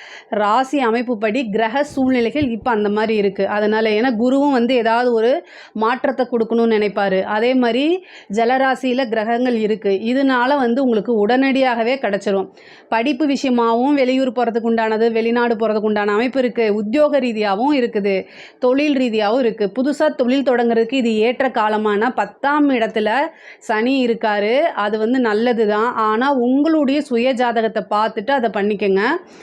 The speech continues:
ஏன்னா, தொழில் ஸ்தானாதிபதி எப்படி இருக்காரு அப்படிங்கிற விஷயங்கள் எல்லாம்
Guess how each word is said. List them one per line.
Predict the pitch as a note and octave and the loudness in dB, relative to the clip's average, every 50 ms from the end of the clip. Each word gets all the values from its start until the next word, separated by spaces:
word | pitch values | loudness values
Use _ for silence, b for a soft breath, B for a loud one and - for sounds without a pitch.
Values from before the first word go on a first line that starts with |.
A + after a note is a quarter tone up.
| B B B B | B B B B
ஏன்னா, | - A#3+ A#3+ B3+ C#4 C4+ B3+ - | -2 0 0 2 2 0 0 0
தொழில் | - B3 B3 C#4 D4 C4+ - | 0 0 0 0 0 -2 -2
ஸ்தானாதிபதி | - A#3+ A#3 B3 C4+ C#4+ C#4+ C4+ B3 A3 A#3 A3 A#3+ | -2 0 0 0 0 0 -2 -2 -2 -2 -2 -2 -2
எப்படி | A3+ G#3+ A3 A#3 A3+ A3 | -2 -2 -2 -2 -2 -2
இருக்காரு | A3 - A3+ G#3+ G#3+ A3 | 0 0 -2 0 0 0
அப்படிங்கிற | A3 G#3+ G3 G3+ A#3 A3+ A3+ G#3+ | 0 0 0 0 0 0 0 0
விஷயங்கள் | G3+ G3+ G3+ - B3+ A#3+ A3+ A3 | 0 0 -2 -2 -2 0 0 0
எல்லாம் | G#3+ G#3+ A#3 A#3+ A3+ | 0 0 0 -2 -2